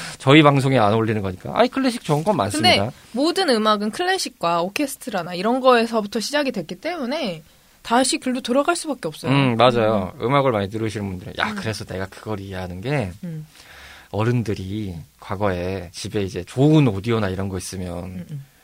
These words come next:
Speaker 1: 어렸을 때는 그냥 크고 시끄럽고 이렇게만 들렸는데 그걸 왜 사냐가 이렇게 물어봤을 때 답들은 보통 다 되게 이런 식으로 나오거든요. "그냥 더 좋은 소리를 듣고 싶다."
Speaker 2: 음.
Speaker 1: "야, 이게 이해가 돼. 더 좋은 스피커가 듣고 싶어져."
Speaker 2: 그래.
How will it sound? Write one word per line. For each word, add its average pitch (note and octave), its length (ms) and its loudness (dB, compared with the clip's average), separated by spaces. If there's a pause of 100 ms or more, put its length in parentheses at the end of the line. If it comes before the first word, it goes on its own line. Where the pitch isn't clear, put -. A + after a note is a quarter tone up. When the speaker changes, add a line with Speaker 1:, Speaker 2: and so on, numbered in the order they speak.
(480)
Speaker 1:
어렸을 A#2+ 420 -2
때는 F#2+ 280 -6
그냥 - 280 -16
크고 G3+ 300 -12
시끄럽고 - 540 -8
이렇게만 C#3+ 520 -2
들렸는데 F#2+ 680 -8 (140)
그걸 C3 340 2
왜 F2 140 -8
사냐가 G3 360 4
이렇게 A2+ 160 -2
물어봤을 G#2 640 -4
때 G2+ 120 -2
답들은 G#2+ 800 -4
보통 - 400 -8
다 F#3 120 2
되게 G2 300 -2
이런 A#2 280 0
식으로 G2+ 300 -8
나오거든요. F2+ 520 -10 (420)
"그냥 G#2+ 260 -2
더 G#2+ 180 0
좋은 A#2+ 280 0
소리를 A2 320 -2
듣고 - 200 -16
싶다." - 500 -16
Speaker 2:
음. D#3+ 160 -4 (260)
Speaker 1:
"야, G#2+ 140 -10
이게 G#2 260 -4
이해가 F#2+ 400 -6
돼. - 260 -18 (560)
더 C#3 180 2
좋은 C3 220 2
스피커가 A2+ 500 -6
듣고 - 260 -14
싶어져." - 380 -12
Speaker 2:
그래. F3 540 -4